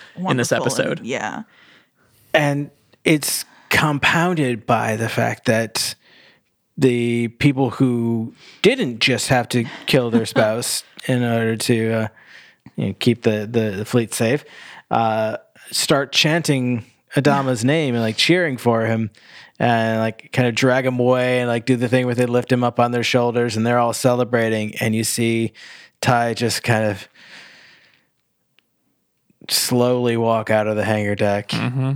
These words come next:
Speaker 3: And, like, you see a few, few of the people who can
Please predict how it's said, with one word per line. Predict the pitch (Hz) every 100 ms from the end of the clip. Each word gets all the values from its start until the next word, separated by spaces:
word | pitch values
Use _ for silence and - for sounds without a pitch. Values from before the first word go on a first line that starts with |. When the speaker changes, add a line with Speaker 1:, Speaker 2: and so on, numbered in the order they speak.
| -
Speaker 3:
And, | 113 107 107
like, | 107
you | 113
see | - 123
a | 117
few, | 131 123 117 - -
few | - 143
of |
the | 135
people | 131 131 123 117
who | 120 117 110 -
can | 127